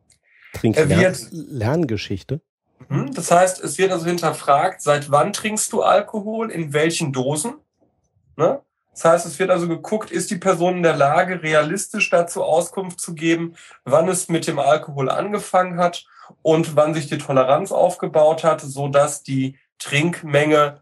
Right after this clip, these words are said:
Speaker 2: passend ist. Ne? Also wenn du da jemanden hast, und meine Kunden liegen meist so bei, ja, sagen wir mal so zweieinhalb bis dreieinhalb Promille, ne? Und jetzt erzählt hier einer, ich trinke, äh, einmal im Monat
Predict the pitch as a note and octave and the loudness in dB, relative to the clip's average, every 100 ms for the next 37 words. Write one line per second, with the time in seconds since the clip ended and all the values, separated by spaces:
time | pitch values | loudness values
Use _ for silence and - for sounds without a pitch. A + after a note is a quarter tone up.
0 | _ - C3+ C3+ C#3+ - G#2+ - - A#2+ | _ 0 0 0 -4 -8 -10 -10 -8 -4
1 | E3+ D#3+ C3+ E3 F3 D#3 E3 D#3 C#3 D#3+ | -2 -2 0 -2 0 0 2 2 2 2
2 | G#3+ - - _ _ _ _ _ _ _ | 2 -2 -12 _ _ _ _ _ _ _
3 | _ _ - D#3 C#3 D#3+ E3+ G3 F#3 F3 | _ _ -10 -6 0 0 0 -4 -6 -4
4 | E3 E3 D3 D#3 - - D#3+ C3+ B2+ B2+ | -4 0 2 2 0 -6 -2 4 4 4
5 | B2+ - _ _ _ _ A#2 A#2+ D3 E3 | 0 -8 _ _ _ _ -8 -2 0 2
6 | D3 C#3 - D#3 F3 D#3 C#3+ D#3+ E3+ C#3+ | 0 -4 2 4 4 2 0 0 0 -8
7 | - C#3 D#3+ D3 C#3+ C#3 - C3 C#3 F#3+ | -2 2 2 2 -2 -4 -12 -6 -4 -4
8 | C4+ _ - D3+ - _ _ - - - | -8 _ -4 -4 -4 _ _ -20 -20 -4
9 | D3+ D#3+ E3 D3+ - F#3+ F#3+ - D#3 F3+ | 0 0 -2 -4 0 0 2 2 4 6
10 | F3 - D3 C#3 - F#3 - F3+ F3 D3 | 4 2 -4 -8 -6 -6 -2 2 4 4
11 | D3 - E3 F#3+ F#3 D#3+ D3 C#3+ F#3+ F#3+ | 0 2 2 4 2 0 -2 0 4 4
12 | F3+ - | 2 -2